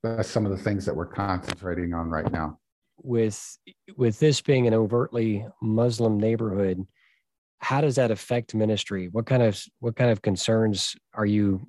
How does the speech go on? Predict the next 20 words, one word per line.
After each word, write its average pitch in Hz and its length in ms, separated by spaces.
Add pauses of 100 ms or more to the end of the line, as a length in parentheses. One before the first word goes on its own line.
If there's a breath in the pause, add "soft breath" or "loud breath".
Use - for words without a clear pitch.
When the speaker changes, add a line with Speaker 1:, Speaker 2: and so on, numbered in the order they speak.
(120)
Speaker 2:
living 110 380
with? 87 300 (440)
Speaker 1:
Um, 143 500 (420)
I 156 60
think 196 260
that, - 280
uh, 107 360
of 127 120
course, - 800 (140)
we 107 160
can't 104 380
evangelize 92 920
like, 82 260 (120)
uh, 78 240 (200)
street - 400
preaching 87 560 (220)
and 87 400
things 90 240
like 85 260
that. 76 320